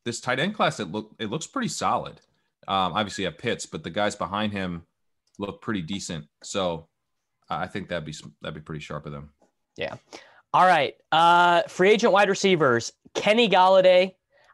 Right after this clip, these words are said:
Speaker 2: I did, did, I truly did not realize that Kenny Golladay was twenty-eight. Uh, I, I thought he was, I thought he was, like, twenty-six, twenty-seven,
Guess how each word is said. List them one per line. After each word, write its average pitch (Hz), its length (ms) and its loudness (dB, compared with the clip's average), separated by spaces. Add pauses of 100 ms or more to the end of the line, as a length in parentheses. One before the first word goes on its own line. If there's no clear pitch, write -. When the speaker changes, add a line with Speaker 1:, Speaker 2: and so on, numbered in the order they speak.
(140)
Speaker 2:
I 240 140 6
did, 359 200 2
did, 180 220 2 (260)
I 254 320 6
truly 196 480 4
did 156 160 2
not 131 240 0
realize 139 320 4
that - 140 -6
Kenny 139 240 0
Golladay 123 340 4
was 110 140 -6
twenty-eight. 104 560 -4 (760)
Uh, 131 380 4
I, 160 300 4
I 170 100 4
thought 233 240 4
he 190 160 -2
was, 160 300 2
I 147 100 0
thought 175 220 2
he 170 100 -2
was, 143 140 -2
like, 123 140 0
twenty-six, 127 440 -2
twenty-seven, 117 640 -2